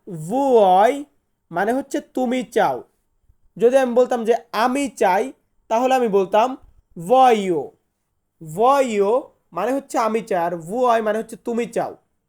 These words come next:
এরপর আমি বলতেছি আমি চাই, মানে ওই যে একটু আগে বললাম আমি চাই, সেই ক্ষেত্রে আমি বলবো voglio, voglio। তো অনেকে বলবেন,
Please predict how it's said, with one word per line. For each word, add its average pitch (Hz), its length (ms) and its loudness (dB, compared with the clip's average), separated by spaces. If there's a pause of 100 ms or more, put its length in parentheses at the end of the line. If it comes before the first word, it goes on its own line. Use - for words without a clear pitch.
(1040)
এরপর 262 260 2
আমি 269 220 0
বলতেছি 214 560 -2 (580)
আমি 240 480 -2 (120)
চাই, 175 260 0 (640)
মানে 196 120 -6
ওই 226 100 -2
যে 220 80 -2
একটু 220 200 -4
আগে 190 140 -2
বললাম 175 400 -6 (200)
আমি 214 280 -6
চাই, 151 300 -6
সেই 190 180 -10
ক্ষেত্রে 226 260 -6
আমি 233 140 -6
বলবো 247 360 0 (580)
voglio, 202 560 2 (840)
voglio। 202 580 0 (380)
তো 185 60 -8
অনেকে 226 300 -6
বলবেন, 196 400 -4